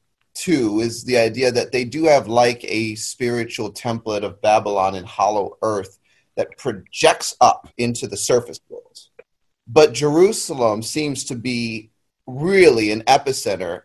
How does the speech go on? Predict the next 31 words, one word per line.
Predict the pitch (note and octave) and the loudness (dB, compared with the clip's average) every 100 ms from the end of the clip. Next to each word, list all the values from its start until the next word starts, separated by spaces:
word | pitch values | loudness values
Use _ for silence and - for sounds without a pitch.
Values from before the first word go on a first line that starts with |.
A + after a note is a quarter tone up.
| - | 0
and | C3 C3 B2+ | 2 2 0
it's | C3 B2 - - | 0 0 -2 2
like | B2 A#2+ | 2 2
they | B2 | -2
wanted | G#2+ B2 G3 D3+ | 2 2 2 0
it | - | -4
to | F#2+ | -12
be | G2 G2 | -8 -6
an | |
epicenter | F#2 F#2 - - G2 G2 - _ | -6 -8 -8 -8 -6 -6 -10 _
for | E3+ E3 | 4 6
a | C3+ | 6
long | D3+ A#2+ G2 F#2+ | 4 4 2 -4
time. | A2+ E2 C#2 - | -4 -4 -4 0
As | C3+ C3+ | 0 2
a | |
matter | D#3 D3 | 0 0
of | C3 | 2
fact, | C#3 C3 - _ _ | 2 2 0 _ _
the | D3 | -6
Crusades | - E3 D3 - G3 F#3 D3 A2+ | -2 -4 -2 0 2 4 2 0
were | B2+ - | -2 0
about | A#2 G#2+ C3+ C#3 - B2 | 0 4 6 6 4 -4
the | A2+ | 0
Roman | C#3 C#3 B2 | 2 2 -2
Catholic | - C3 B2+ C3 A2 - | 2 2 2 0 0 0
Church | - B2 - - _ _ - | -2 -2 -4 -18 _ _ -10
trying | - G#3+ A3 A#3 A3+ | -2 4 6 4 -2
to | - F3+ | 0 2
acquire | C3+ - - D#3+ E3+ F#3 C#3+ E2+ E2+ - _ | 2 0 4 8 8 8 4 2 0 -10 _
Jerusalem | A#2+ C#3 C3 C#3+ G#3+ A#3+ - A2 F#2 E2 A#2 | -2 2 2 4 2 0 0 0 0 -4 -6